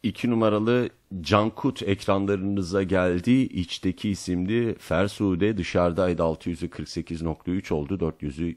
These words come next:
otuz iki nokta üç. İki numaralı Cankut içte önde olan. Üç numaralı Fersude dışta, geride kalan Safkan'dı.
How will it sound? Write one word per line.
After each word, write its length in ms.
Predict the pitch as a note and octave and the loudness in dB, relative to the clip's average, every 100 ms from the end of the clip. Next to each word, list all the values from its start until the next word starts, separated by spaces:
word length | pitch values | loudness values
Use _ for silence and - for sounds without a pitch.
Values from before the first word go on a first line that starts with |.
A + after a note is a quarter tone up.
| _ | _
otuz 320 | - - D2 D2 | -16 -12 -12 -10
iki 200 | - F2+ | -6 -4
nokta 280 | D#2+ - | -4 -4
üç. 400 | D#2+ F2 - - _ _ _ _ _ _ - | -4 -4 -8 -20 _ _ _ _ _ _ -14
İki 220 | - D#2+ | -10 -8
numaralı 480 | C#2 C#2 C#2+ E2 E2 _ _ | -6 -6 -4 -6 -6 _ _
Cankut 560 | D#2+ C#2+ - E2+ - - - | -6 -6 -6 -12 -12 -16 -14
içte 360 | D2+ - D#2 | -12 -8 -4
önde 220 | C#2+ C#2 C#2 | -4 -4 -4
olan. 280 | C2 A#1+ - _ _ _ _ _ _ _ _ _ _ _ _ _ _ _ _ _ _ _ _ _ _ _ - _ _ _ _ _ _ _ G#2+ | -4 -8 -12 _ _ _ _ _ _ _ _ _ _ _ _ _ _ _ _ _ _ _ _ _ _ _ -20 _ _ _ _ _ _ _ -6
Üç 220 | G2+ - | -2 2
numaralı 380 | A#2 G#2+ A#2 A2+ | 4 4 2 0
Fersude 840 | - G2 G2 - G2+ F#2+ A#2 G2+ | 2 2 2 0 0 4 2 2
dışta, 360 | F#2 - G#2+ | 0 2 2
geride 460 | A2+ F2+ F2+ F2+ G#2 | 2 2 2 2 0
kalan 300 | G#2 F#2+ G2+ | 0 0 0
Safkan'dı. 1000 | - F2 D#2+ - D#2+ D#2+ D#2 A2 A#2+ | -2 -4 -4 -4 -4 -2 0 2 2